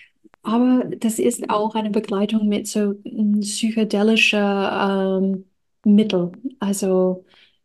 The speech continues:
keine Ahnung, was sie da genau machen, das hat sie nicht, äh, genau geschildert, aber sie machen eine Erfahrung durch eine Veränderung ihres Bewusstseins über diese, diese Mittel. Und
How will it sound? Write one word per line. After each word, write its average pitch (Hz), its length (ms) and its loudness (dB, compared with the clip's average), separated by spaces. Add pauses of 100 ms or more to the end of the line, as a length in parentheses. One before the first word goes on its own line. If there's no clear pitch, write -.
keine - 260 -4
Ahnung, 190 280 0
was 190 180 -6
sie 196 100 -2
da 185 180 0
genau 190 380 0
machen, 190 300 0
das 185 180 -6
hat 190 160 -6
sie 190 100 -4
nicht, 185 380 -4
äh, - 280 -6
genau 196 300 0
geschildert, 202 680 0
aber 190 360 0
sie 208 160 2
machen 208 340 2
eine 185 260 -2
Erfahrung 233 800 2 (420)
durch 208 260 -4
eine 190 180 -2
Veränderung 208 480 0
ihres 196 340 -2
Bewusstseins 208 680 2
über 202 260 2
diese, 185 560 -4 (200)
diese 196 200 -2
Mittel. 180 480 -2 (960)
Und 214 520 4